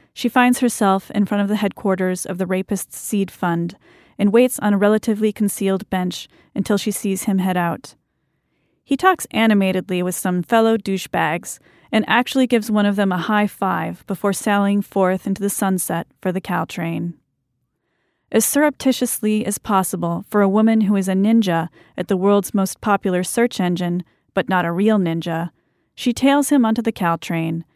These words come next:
then onto the bart at Millbrae. When he gets off the train at the Mission, which is where he lives, she does too. The rapist jogs into his building and comes back out with his dog. The woman is annoyed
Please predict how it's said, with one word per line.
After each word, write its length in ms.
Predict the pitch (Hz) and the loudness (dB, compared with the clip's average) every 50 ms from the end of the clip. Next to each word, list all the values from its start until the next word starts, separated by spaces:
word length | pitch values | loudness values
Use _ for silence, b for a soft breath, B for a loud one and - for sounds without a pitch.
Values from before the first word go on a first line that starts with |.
| _ _ _ _ _ _ | _ _ _ _ _ _
then 300 | 220 208 214 220 233 233 - | 0 2 4 4 4 2 2
onto 200 | - 208 - 220 | 0 -2 0 -2
the 100 | 196 208 | -4 -2
bart 360 | - - 175 170 170 - - - | -2 0 0 0 -2 -4 -6 -8
at 140 | - - - | -6 -4 -2
Millbrae. 580 | 190 185 180 170 - 170 165 160 160 170 180 - _ _ _ _ _ _ _ _ _ _ _ _ _ _ _ _ _ _ _ _ | -2 -2 -2 -2 -2 -4 -2 -2 -2 -4 -6 -8 _ _ _ _ _ _ _ _ _ _ _ _ _ _ _ _ _ _ _ _
When 100 | - 220 | 2 2
he 80 | 233 240 | 4 4
gets 200 | 233 247 - - | 4 2 2 4
off 220 | 262 262 269 - | 2 2 2 2
the 80 | - 277 | -2 -6
train 440 | - - - 202 185 185 185 190 - | -4 -2 -2 0 0 0 0 -2 -4
at 80 | 185 | -2
the 80 | - 214 | 0 0
Mission, 600 | 202 190 185 175 - - 170 170 170 180 185 - _ _ | 2 2 2 0 -2 -4 -4 -2 -2 -4 -4 -8 _ _
which 140 | - 202 - | -8 -4 -4
is 140 | 202 190 202 | -4 -2 -2
where 160 | 196 190 180 | 0 0 0
he 160 | 196 214 220 | 0 0 0
lives, 480 | 196 180 175 175 170 175 - - - - _ _ _ _ | 0 0 0 -2 -2 -6 -8 -14 -18 -20 _ _ _ _
she 240 | _ - - 233 220 | _ -6 -2 0 2
does 240 | 202 196 190 190 - | 2 2 0 -2 -4
too. 400 | - - 185 170 165 160 175 - - _ _ _ _ _ _ _ _ _ _ _ _ _ _ _ _ _ _ _ _ _ _ _ _ - | -6 -6 -4 -4 -4 -4 -6 -8 -10 _ _ _ _ _ _ _ _ _ _ _ _ _ _ _ _ _ _ _ _ _ _ _ _ -2
The 80 | 220 | 2
rapist 400 | 208 269 285 285 - 311 - - | 4 4 4 2 0 -4 -4 -2
jogs 360 | - 226 202 202 208 196 - | 0 2 4 4 4 2 0
into 160 | 208 202 226 220 | -2 0 0 0
his 160 | 214 196 185 | 0 0 -2
building 520 | 190 185 170 170 180 170 170 170 185 - - _ _ _ _ | -2 -2 -2 -2 -2 -2 -4 -4 -4 -6 -10 _ _ _ _
and 140 | - 208 202 | -2 0 0
comes 240 | - 240 233 240 233 | 2 2 2 2 2
back 300 | - 240 220 220 - - | 2 0 0 0 0 -2
out 140 | 180 170 - | -4 -4 -4
with 120 | 185 175 | -4 -4
his 160 | - 185 175 | -4 -6 -4
dog. 420 | - 180 165 165 160 165 175 165 - _ _ _ _ _ _ _ _ _ _ _ _ _ _ _ _ _ _ _ _ | -4 -2 -2 0 0 -2 -4 -6 -10 _ _ _ _ _ _ _ _ _ _ _ _ _ _ _ _ _ _ _ _
The 100 | - 233 | 2 4
woman 240 | 254 302 320 330 294 | 6 6 6 6 6
is 120 | 285 254 | 4 4
annoyed 540 | 247 214 202 190 180 175 170 165 170 - - | 4 4 4 4 2 2 0 -2 -4 -6 -10